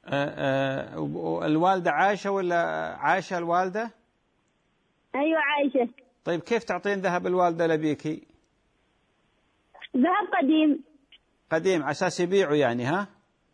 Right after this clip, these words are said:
Speaker 2: أيوة، باعوا علي، ذا الحين قال على عيال.
Speaker 1: باعوا عليك أنت، ها؟
Speaker 2: على أمي، على أمي.
Speaker 1: ك-، م-، من اللي باع الذهب؟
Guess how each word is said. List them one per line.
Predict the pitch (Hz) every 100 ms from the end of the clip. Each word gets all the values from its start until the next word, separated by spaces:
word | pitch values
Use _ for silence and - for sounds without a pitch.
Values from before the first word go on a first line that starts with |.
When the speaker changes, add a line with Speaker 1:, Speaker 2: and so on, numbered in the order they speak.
| _ _ _ _ _ _ _
Speaker 2:
أيوة، | 294 320 294 277
باعوا | 302 311 311 294
علي، | 302 339 370 320
ذا | 311
الحين | - 330
قال | 311 320
على | 311
عيال. | 285 277 247 247 - _ _ _ _ _ _ _ _ _ _
Speaker 1:
باعوا | 135 165 175 180
عليك | 180 196 185 190
أنت، | 185 190 -
ها؟ | 143 185 214 _ _ _ _ _ _ _ _ _ _ _ -
Speaker 2:
على | 277
أمي، | 320 349 330 392 330
على | 294
أمي. | 311 320 320 - - _ _ _ _ _ _ - - _ _ _ _ _ _ -
Speaker 1:
ك-، | 208
م-، | 185 196
من | 208 226
اللي | 214 190
باع | 185 170
الذهب؟ | 160 160 143 143